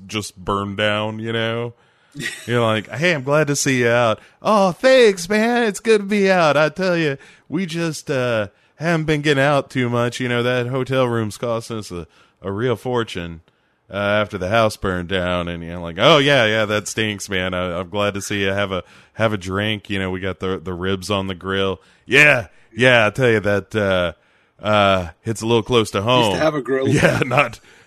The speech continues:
Speaker 1: not sure I'm up for seeing open flame right now, so I'll probably <laughs>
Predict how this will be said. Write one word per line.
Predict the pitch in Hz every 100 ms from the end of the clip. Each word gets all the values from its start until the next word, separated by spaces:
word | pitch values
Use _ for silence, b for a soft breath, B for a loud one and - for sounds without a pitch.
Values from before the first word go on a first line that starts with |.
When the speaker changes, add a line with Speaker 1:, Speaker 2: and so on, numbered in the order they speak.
| b
Speaker 1:
not | 131 120
sure | 127 113
I'm | 110 101 95 -
up | 113 98
for | 104
seeing | 98 87 87
open | 85 90
flame | 80 107 98 85
right | 85
now, | 85 85 85
so | 80 95 85 80 b b b b
I'll | 90
probably | 117 101 95 90
<laughs> | 82